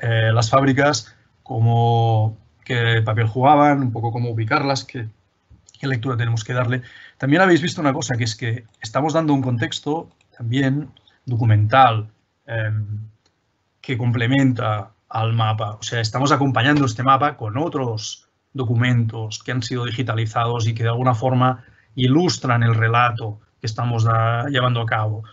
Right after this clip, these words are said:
Por lo tanto, veis que este contexto se va enriquecien-, enriqueciendo con,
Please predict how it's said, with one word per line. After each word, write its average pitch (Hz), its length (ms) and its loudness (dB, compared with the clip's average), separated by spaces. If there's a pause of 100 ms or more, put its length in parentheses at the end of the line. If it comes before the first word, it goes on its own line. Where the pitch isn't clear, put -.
(140)
Por 131 100 -6
lo 123 40 -2
tanto, 131 240 4
veis 131 260 4
que 143 320 0
este 127 220 -2
contexto 127 440 0
se - 140 -4
va 110 80 -2
enriquecien-, 127 800 0
enriqueciendo 127 840 0
con, 113 220 -4